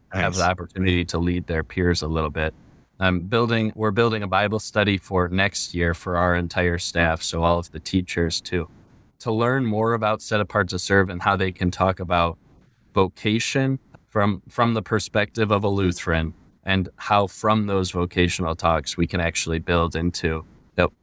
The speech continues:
Speaker 1: what, one of the vocations that you might consider while you're considering what it looks like to live like a Christian in this world,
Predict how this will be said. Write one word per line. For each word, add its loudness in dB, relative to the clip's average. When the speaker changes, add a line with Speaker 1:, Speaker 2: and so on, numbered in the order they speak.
Speaker 1:
what, 0
one 0
of 2
the 0
vocations -2
that 0
you -2
might 2
consider -2
while 2
you're 0
considering 0
what 4
it -2
looks -4
like 2
to -12
live 2
like -2
a -6
Christian -2
in -6
this -8
world, 0